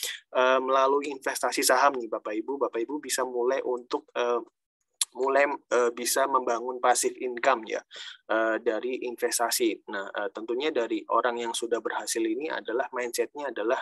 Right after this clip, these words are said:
eh, lebih cenderung ya berpikir, eh, kalau tadi yang belum berhasil ini adalah harus bekerja terlebih dahulu untuk dapat uang. Nah, kalau orang yang sudah berhasil ini,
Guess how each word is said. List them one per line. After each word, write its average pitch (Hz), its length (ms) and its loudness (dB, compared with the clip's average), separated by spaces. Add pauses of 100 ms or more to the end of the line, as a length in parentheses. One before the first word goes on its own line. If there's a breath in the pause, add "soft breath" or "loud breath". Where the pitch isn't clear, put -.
(160)
eh, 113 460 -4 (100)
lebih 127 400 -2
cenderung 127 480 0
ya 117 160 0
berpikir, 120 720 2
eh, 113 400 -2
kalau 113 240 2
tadi 120 320 0
yang 117 160 -6
belum 113 240 -6 (320)
berhasil 120 480 0
ini 120 160 0
adalah 117 320 2 (480 loud breath)
harus 160 320 6
bekerja 139 480 2
terlebih 131 400 -2
dahulu 139 240 0
untuk 131 160 -6
dapat 117 320 -2
uang. 131 320 2
Nah, 117 140 -8 (580)
kalau 127 320 6
orang 131 240 4
yang 127 80 -4
sudah 120 240 0
berhasil 120 400 0
ini, 156 240 -2